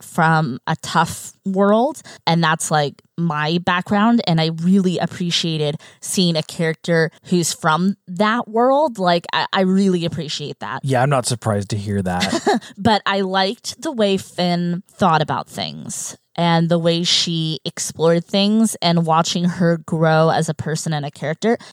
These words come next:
Speaker 1: Ellie goes through a great arc too, but Finn's was more fascinating for me. So I don't wanna pick sides.
Speaker 2: Well, I es-, I, I especially like throughout the book a-, as Finn is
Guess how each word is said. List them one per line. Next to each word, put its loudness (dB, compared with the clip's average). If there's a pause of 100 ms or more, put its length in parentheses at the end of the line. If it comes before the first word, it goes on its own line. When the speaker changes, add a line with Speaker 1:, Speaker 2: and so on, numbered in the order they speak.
Speaker 1:
Ellie -2 (100)
goes 0
through 2
a -2
great 0
arc -4
too, -6 (260)
but 0
Finn's -2
was 0
more 2
fascinating -8
for -10
me. -12 (240)
So 2
I 0
don't 2
wanna 0
pick -4
sides. -2 (160)
Speaker 2:
Well, -4
I 2
es-, -4
I, 2
I 0
especially -4
like 2
throughout 2
the 0
book -4 (160)
a-, 2
as 0
Finn 2
is 0